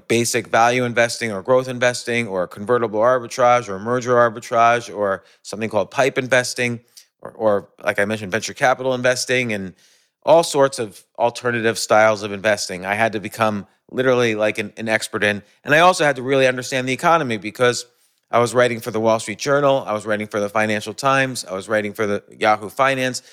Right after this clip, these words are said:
So I finally took my interest in writing, my interest in computers, and my interest in investing, and they all sort of merged together. And I had a career as an investor and a career as a, a writer about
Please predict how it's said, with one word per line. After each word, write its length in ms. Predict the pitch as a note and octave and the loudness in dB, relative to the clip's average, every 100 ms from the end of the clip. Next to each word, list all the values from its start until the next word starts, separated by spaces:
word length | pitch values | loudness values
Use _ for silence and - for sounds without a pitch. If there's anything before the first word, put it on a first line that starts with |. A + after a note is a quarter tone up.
| _ | _
So 120 | - | 0
I 120 | C3 | 2
finally 380 | C3+ D#3 D3+ D3+ | 4 2 2 0
took 220 | C#3+ D3+ | -2 -6
my 200 | C3 C3+ | 0 2
interest 480 | B2+ A#2 C#3 C#3+ C3 | 2 -2 -6 -4 -4
in 80 | C#3 | -2
writing, 520 | D#3 E3+ C#3+ C3 B2+ _ _ | 2 4 4 0 -2 _ _
my 120 | - B2 | -4 -2
interest 260 | C#3 C3+ | -2 -2
in 100 | C#3+ | -2
computers, 500 | C3 C3+ E3 D#3 C#3+ | -2 0 2 4 2
and 80 | B2 | 2
my 120 | B2+ | 0
interest 180 | C3 A2+ | 0 -4
in 80 | C3+ | -4
investing, 420 | C3 D#3 D3+ C3+ | 2 2 2 -2
and 80 | B2+ | -2
they 80 | B2+ | 2
all 200 | C3 C3+ | 4 4
sort 160 | C#3 | 2
of 80 | B2 | -2
merged 360 | A#2 B2 B2 - | 2 0 0 -4
together. 520 | A2+ B2 B2 G#2 G2 _ _ | 0 2 4 0 -2 _ _
And 160 | - - | -6 0
I 40 | |
had 120 | B2+ B2+ | 2 2
a 80 | |
career 380 | A#2 - C#3 C3 | 0 0 4 6
as 160 | B2+ B2 | 4 2
an 80 | B2 | -6
investor 480 | C3 D#3+ D#3+ D#3 | 0 0 2 -4
and 160 | C3+ B2+ | -4 -4
a 40 | |
career 380 | B2 - C3 B2 | -6 0 4 4
as 140 | B2 A2+ | 4 2
a, 100 | A2 | 0
a 280 | D#2 A2 | 0 -2
writer 520 | A2+ G#2+ A#2 A#2 G#2 G2+ | -2 -2 2 2 2 -2
about 420 | F#2 G2 F#2+ | 0 -2 -2